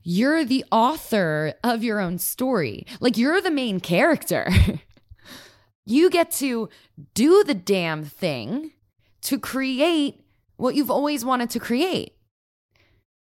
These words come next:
Talk about a huge empowering and positive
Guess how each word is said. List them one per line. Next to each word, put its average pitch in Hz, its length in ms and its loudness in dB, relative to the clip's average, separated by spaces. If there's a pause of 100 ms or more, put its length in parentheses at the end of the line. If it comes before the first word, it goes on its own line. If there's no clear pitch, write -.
(160)
Talk 349 280 2
about 262 260 0
a 226 40 -2
huge 302 840 2
empowering 233 840 -2
and 202 180 -6
positive 214 760 0